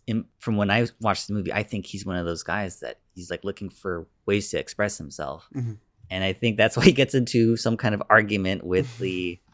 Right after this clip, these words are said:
Speaker 1: the bartender and how, why he gets chased out by B B <laughs> guns,
Speaker 2: Mm-hmm.
Speaker 1: uh, why he goes to the, to the karaoke bar and he picks out God Save the Queen by the Sex Pistols.
Speaker 2: Mm-hmm.
Speaker 1: Um, I,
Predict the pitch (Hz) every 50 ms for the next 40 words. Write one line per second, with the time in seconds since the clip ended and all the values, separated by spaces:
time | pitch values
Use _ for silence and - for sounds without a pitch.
0 | - - 98 - 95 120 135 - - 101 87 85 101 110 113 92 92 80 - -
1 | 90 85 87 85 87 101 92 - - - - 95 - - - 101 104 104 - 101
2 | 92 92 - 117 123 135 120 120 - 120 120 131 127 190 202 202 - - _ -
3 | 143 120 127 147 120 - 135 107 98 - _ _ _ - 101 101 82 98 98 95
4 | 101 101 113 110 101 107 104 101 101 - 117 107 104 104 98 95 82 - _ -
5 | - 113 98 101 98 92 92 98 - _ - - 113 101 101 113 117 - 127 107
6 | - 87 82 80 90 95 82 71 92 98 92 - - - - - - - 104 98
7 | 98 95 - - _ _ _ _ _ _ _ _ - - 101 95 104 101 - 120
8 | 113 101 - 101 - - 131 131 117 107 101 95 95 90 92 92 - 117 123 -
9 | - - 92 85 - - 95 90 113 135 - - - _ _ _ _ - 135 120
10 | 120 117 107 - _ _ - 87 90 90 87 87 85 80 - 113 - _ _ _
11 | _ _ _ - - 185 180 165